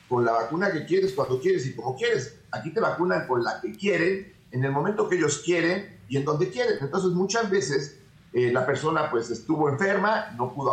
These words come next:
acudir a, a, a que le pusieran la vacuna, queda como rezagado,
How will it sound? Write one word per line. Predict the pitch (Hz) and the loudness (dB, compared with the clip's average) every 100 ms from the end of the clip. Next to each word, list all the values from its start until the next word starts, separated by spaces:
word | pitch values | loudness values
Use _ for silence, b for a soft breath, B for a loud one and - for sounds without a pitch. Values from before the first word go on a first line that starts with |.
| - | -2
acudir | 127 160 180 | -2 2 2
a, | 147 | 2
a, | - 107 110 110 - | 2 0 0 -2 -4
a | |
que | - | -4
le | - | -8
pusieran | - 143 | -2 0
la | 147 | 2
vacuna, | 143 160 175 202 208 - - | 0 0 0 0 -2 -12 -4
queda | 190 202 185 | 0 2 2
como | 175 139 139 | 2 2 2
rezagado, | 139 156 156 190 208 196 | 2 2 2 2 2 -2